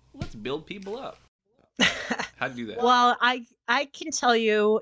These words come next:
Speaker 2: it's been a journey. Um, you know, before, you know, TikTok and everything. Um, long story short, kind of my story is a little, um, I don't wanna say different, but, you know, not the same as,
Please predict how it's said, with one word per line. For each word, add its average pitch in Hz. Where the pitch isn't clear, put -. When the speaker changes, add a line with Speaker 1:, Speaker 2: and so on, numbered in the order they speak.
Speaker 2:
it's 202
been 240
a 269
journey. 196
Um, 175
you 190
know, 202
before, 233
you 214
know, 208
TikTok 196
and 208
everything. 190
Um, 190
long 269
story 220
short, 214
kind 214
of 208
my 202
story 190
is 185
a 196
little, 185
um, 160
I 254
don't 320
wanna 285
say 226
different, 202
but, 180
you 214
know, 196
not 220
the 202
same 196
as, 196